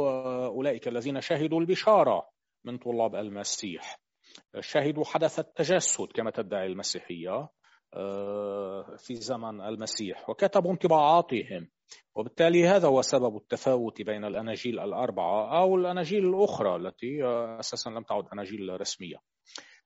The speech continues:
لكن، آه، آه، المسيحية، آه، انحرفت حينما أصبحت سلطانًا،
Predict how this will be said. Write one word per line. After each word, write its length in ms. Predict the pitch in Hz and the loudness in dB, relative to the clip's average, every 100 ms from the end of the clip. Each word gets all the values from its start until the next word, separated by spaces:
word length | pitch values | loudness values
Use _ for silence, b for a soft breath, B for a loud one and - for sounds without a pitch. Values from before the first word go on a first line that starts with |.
| - | -2
لكن، 400 | 135 139 156 151 | -2 2 0 4
آه، 600 | 143 143 139 135 135 123 | 4 4 4 4 2 0
آه، 600 | 120 123 120 113 113 110 _ _ 110 | -2 -2 0 0 -2 -6 _ _ -6
المسيحية، 760 | 127 - 143 - 226 220 123 | -4 0 -2 2 4 6 6
آه، 840 | 120 139 180 160 127 123 120 117 | 6 6 6 4 -2 0 0 -2
انحرفت 760 | 120 - 170 202 190 240 240 - | -6 0 2 2 6 6 6 4
حينما 460 | 165 - 139 135 143 | 4 2 -2 0 0
أصبحت 440 | - - 180 - | -2 -2 -2 -2
سلطانًا، 840 | - - 226 - 262 180 113 90 | -2 2 2 6 6 6 4 0